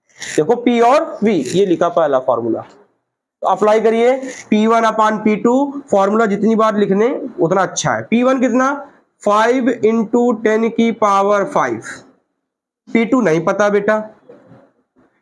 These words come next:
बेटा वी टू कितना है, V two V by nine, जरा देखो V two V by नाइन। बेटा वी वन कितना है?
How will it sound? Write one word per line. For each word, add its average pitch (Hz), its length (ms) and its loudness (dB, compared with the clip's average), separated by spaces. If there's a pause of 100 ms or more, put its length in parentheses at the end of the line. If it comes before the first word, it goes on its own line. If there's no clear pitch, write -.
(120)
बेटा 214 140 2
वी 240 200 0
टू 262 160 2
कितना 269 320 2
है, 277 160 2 (360)
V 208 160 2
two 233 160 0 (280)
V 262 220 4
by 247 160 2
nine, 175 420 0 (160)
जरा 156 140 2
देखो 185 340 0 (500)
V 180 120 2
two 247 160 0
V 233 160 0
by 226 180 2
नाइन। 262 760 -4 (220)
बेटा 202 160 2
वी 240 200 0
वन 269 200 2
कितना 277 280 2
है? 285 180 2